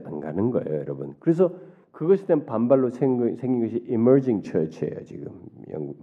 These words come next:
미국에서. 이머징 처치는 다시 신비주의적인 분위기로 돌아가자는 것입니다. 교회다운 모습으로 돌아가자. 그래서 가지고 촛불 켜고 뭐 이렇게 분위기들을 전혀 바꿔가지고 그것이 지금 미국에 또 한 부류로 확 몰고 있는. 그 지금 이머징 처치가 또 우리나라에 도착했어요.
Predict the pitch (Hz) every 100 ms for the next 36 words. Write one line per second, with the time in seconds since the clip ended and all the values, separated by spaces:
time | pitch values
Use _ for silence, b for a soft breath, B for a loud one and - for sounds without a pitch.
0 | 76 78 73 69 - 120 185 B B -
1 | 120 120 117 - 113 - 104 98 95 170
2 | 165 B B - 175 175 175 156 139 120
3 | - 101 78 76 76 73 71 69 - -
4 | - - - 107 139 156 160 156 143 135
5 | 131 117 78 71 64 - - - b b
6 | b - 127 123 180 180 160 143 143 131
7 | 127 117 117 120 123 135 135 131 131 151
8 | 160 B B - 180 180 156 170 160 175
9 | 175 B - - 208 214 202 196 180 156
10 | 180 196 190 180 226 208 139 175 196 -
11 | 95 - - - - - 117 107 82 B
12 | B B - 190 196 170 208 233 196 208
13 | 202 196 196 175 180 165 151 165 170 -
14 | 131